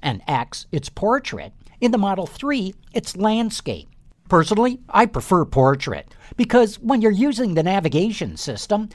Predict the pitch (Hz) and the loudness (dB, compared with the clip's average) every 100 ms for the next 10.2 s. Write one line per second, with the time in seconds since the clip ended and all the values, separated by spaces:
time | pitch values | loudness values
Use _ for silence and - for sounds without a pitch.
0 | - - 202 - 226 247 - 233 240 196 | -16 -6 -6 -2 -4 -4 -2 0 0 0
1 | 135 120 170 - 107 135 - - 147 143 | -2 -2 -6 -8 -8 -10 -8 2 2 4
2 | 147 120 123 113 - 160 214 254 220 95 | 2 2 0 -2 0 2 4 2 2 -4
3 | - - - 196 190 196 254 285 262 - | -20 -20 -4 -2 -2 -2 -2 -2 -4 -6
4 | 139 92 - - - - - 262 277 262 | -6 -10 -12 -20 -12 -10 -4 0 2 2
5 | 175 277 220 220 143 139 202 165 160 127 | 0 0 0 -2 -2 -2 -2 2 2 2
6 | 117 110 233 226 120 120 113 113 110 90 | 0 2 4 4 0 -2 -2 -6 -6 -4
7 | 120 180 - - - 233 226 208 143 190 | -6 -6 -10 -18 -2 2 2 4 4 4
8 | 254 220 262 269 147 202 - - 302 269 | 4 4 4 4 2 -2 -12 -6 0 2
9 | 202 - 202 165 160 - 277 - 175 92 | 2 2 2 2 0 0 0 2 0 -2
10 | 76 | -10